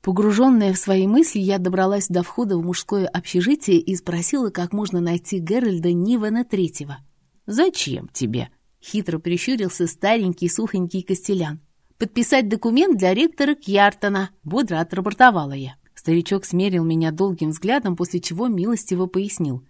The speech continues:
«Пятый этаж, первая дверь справа. И чтоб через десять минут была уже тут, а то больше не пущу,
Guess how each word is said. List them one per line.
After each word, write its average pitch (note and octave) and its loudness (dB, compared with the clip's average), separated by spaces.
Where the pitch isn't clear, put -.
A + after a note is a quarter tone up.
«Пятый D3+ 2
этаж, C3 0
первая F3+ 0
дверь C3+ -2
справа. C3 -2
И A#2+ -8
чтоб B2+ -6
через C3 -2
десять C#3 2
минут D3 2
была C3 2
уже C3 -2
тут, C#3 -4
а A#2 0
то A#2 -4
больше A#2 -4
не F3+ 0
пущу, G3+ -4